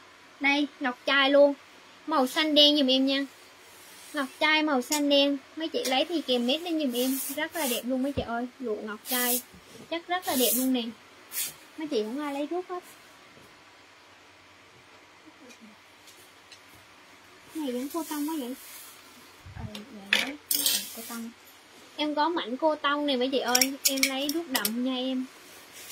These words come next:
Speaker 2: Có rút đậm có.
Speaker 1: Chị Tuyền Thanh á, hồi nãy lấy rút đậm chưa? Tuyền Thanh á. Ngọc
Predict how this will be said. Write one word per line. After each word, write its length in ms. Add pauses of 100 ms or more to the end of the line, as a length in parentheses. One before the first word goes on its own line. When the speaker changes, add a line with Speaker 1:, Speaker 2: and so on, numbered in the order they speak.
(1200)
Speaker 2:
Có 60 (180)
rút 100 (140)
đậm 120 (120)
có. 60 (320)
Speaker 1:
Chị 140
Tuyền 240
Thanh 220
á, 60
hồi 140
nãy 160
lấy 180
rút 140
đậm 240
chưa? 200 (320)
Tuyền 180
Thanh 280
á. 60 (840)
Ngọc 260